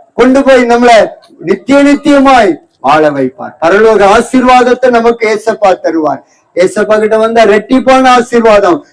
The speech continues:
பூமியிலேயும் நல்லா வாழலாம், பரலோகத்திலேயும் மரித்த பிற்பாடு கடவுளிடத்துல போய் சந்தோஷமாய் வாழலாம்.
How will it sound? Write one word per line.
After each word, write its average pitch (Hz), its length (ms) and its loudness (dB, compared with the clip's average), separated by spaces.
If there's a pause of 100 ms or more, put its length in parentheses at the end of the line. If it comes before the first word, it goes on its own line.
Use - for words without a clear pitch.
(160)
பூமியிலேயும் 285 760 2
நல்லா 269 280 4
வாழலாம், 214 460 2 (300)
பரலோகத்திலேயும் 233 880 2
மரித்த 254 360 0
பிற்பாடு 254 540 2 (360)
கடவுளிடத்துல 277 800 2
போய் 233 300 0 (220)
சந்தோஷமாய் 190 840 -2
வாழலாம். 147 400 -4